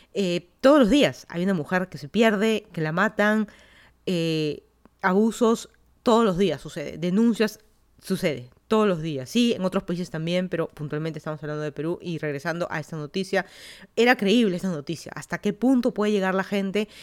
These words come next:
Ya empezó la búsqueda, si la han visto, no la han visto. Hay cámaras en el sitio y como siempre, ya saben, en redes sociales como por ejemplo Twitter, todos saben y todo el mundo se metió, pero ¿por qué sale sola?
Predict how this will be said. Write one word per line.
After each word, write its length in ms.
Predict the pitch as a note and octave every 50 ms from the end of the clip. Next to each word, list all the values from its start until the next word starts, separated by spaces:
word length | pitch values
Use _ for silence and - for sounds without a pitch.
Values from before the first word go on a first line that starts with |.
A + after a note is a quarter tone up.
| - - _
Ya 120 | B3+ D#4
empezó 440 | D4+ B3 A3+ G#3+ F3 F#3 F#3 - G#3+
la 120 | G3+ G3+ G3+
búsqueda, 440 | A3 A#3+ A3+ - - G#3 G3 F#3+
si 80 | F#3 G3
la 100 | F3+ F#3+
han 120 | F#3 F#3+
visto, 380 | F#3+ A3+ A#3 G#3+ - - - G#3+
no 80 | G#3 G3
la 80 | G3
han 140 | F#3+ F#3+ G3
visto. 540 | G#3 A#3+ A#3 A3 - - _ - G3+ G#3 G3+ - - - - - - -
Hay 120 | - F#3+ F#3
cámaras 360 | - - G3 G3+ G3+ F#3+ E3
en 100 | F#3 F3
el 100 | F3 F3
sitio 340 | - - A#3+ A#3+ A#3 A#3+ A3
y 20 | G3
como 220 | F3+ E3+ D#3+ D#3+
siempre, 320 | - G#3+ G3+ G3+ F#3+ G3
ya 100 | F3+ E3+
saben, 280 | D3+ F#3+ F#3+ F#3 F#3 F3
en 80 | E3 E3
redes 180 | F3+ F3 F3
sociales 300 | E3+ D#3 F#3 E3+ E3+ F3 -
como 220 | - D#3+ D#3+ D3+
por 140 | C#3 - -
ejemplo 340 | D#3 - F3+ F3+ F3 F3 F3
Twitter, 400 | - G3 G3 F#3+ - F#3+ F#3+ - - _ _ _ _ _ _ _ _ _ _ _ _ _ _ - D3+
todos 420 | - G3 F#3+ G3 G3 F#3+ E3+ D3 -
saben 380 | - F#3 F#3 G3 G3 G3+ G3
y 60 | E3
todo 280 | - F#3 F3 F#3+ F#3+ F3
el 40 | F3
mundo 200 | F#3 F#3 F3+ D#3+
se 100 | - D#3
metió, 240 | D3 C#3 - A#3 A3+
pero 160 | F#3+ D3+ B2
¿por 160 | - - -
qué 140 | - E3 D3+
sale 320 | - C3+ C3+ C3 B2 B2
sola? 560 | - - - - C4 C#4+ D4 C#4+ C4+ C4+ C4+